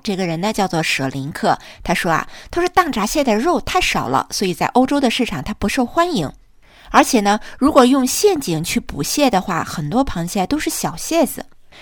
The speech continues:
然后呢，收集到了这些小蟹子就会被送到当地的动物园，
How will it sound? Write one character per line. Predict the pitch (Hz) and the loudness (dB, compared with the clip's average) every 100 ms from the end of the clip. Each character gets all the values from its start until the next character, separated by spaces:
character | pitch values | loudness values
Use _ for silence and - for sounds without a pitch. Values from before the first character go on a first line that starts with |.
| - | -2
然 | 220 | 2
后 | 254 294 | 4 4
呢， | 247 | 4
收 | 247 339 330 | 4 4 4
集 | 262 | 6
到 | 247 | 6
了 | 226 | 6
这 | 214 | 2
些 | 233 226 | 0 0
小 | - - | 0 0
蟹 | - 262 | 2 2
子 | 214 - | 2 -2
就 | 196 | -2
会 | 202 | 0
被 | 196 185 | 0 0
送 | 202 190 | 0 -2
到 | 175 | -2
当 | - 254 277 | 0 -2 0
地 | 277 | 0
的 | 269 | -2
动 | - 320 | -2 -2
物 | 226 | 0
园， | 165 123 156 | 0 0 -2